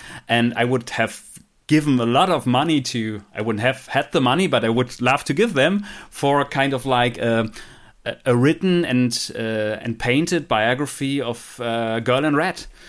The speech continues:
So, uh, you did that for, um, for this webpage, uh, with beautiful picture and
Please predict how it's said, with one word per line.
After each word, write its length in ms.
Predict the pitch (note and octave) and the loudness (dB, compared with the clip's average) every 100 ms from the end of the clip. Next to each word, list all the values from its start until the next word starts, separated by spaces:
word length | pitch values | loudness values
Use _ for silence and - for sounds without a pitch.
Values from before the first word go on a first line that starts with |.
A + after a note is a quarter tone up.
| - - | -20 -10
So, 480 | - B2+ A#2 A#2 A#2 | -2 0 2 0 0
uh, 80 | |
you 180 | A#2+ A#2 | -2 -2
did 240 | A#2+ F3+ - | 0 -2 0
that 280 | D#3 - | 0 -2
for, 500 | - - A#2+ A#2 A#2 | -8 -4 0 2 0
um, 280 | A2+ A2+ A2+ | -2 -2 -4
for 200 | - A#2 | -4 -6
this 160 | A2 - | -6 -4
webpage, 640 | A2+ - A2 A#2+ C3 - | -6 -4 -4 -4 -6 -8
uh, 200 | - A2+ | -6 -6
with 180 | A#2 A#2 | -6 -4
beautiful 280 | D3 D#3 C#3+ | -4 -2 -6
picture 540 | D#3 D#3 - B2 C3 | -6 -6 -4 -2 -2
and 400 | - A#2 A#2 - | -4 -2 -2 -6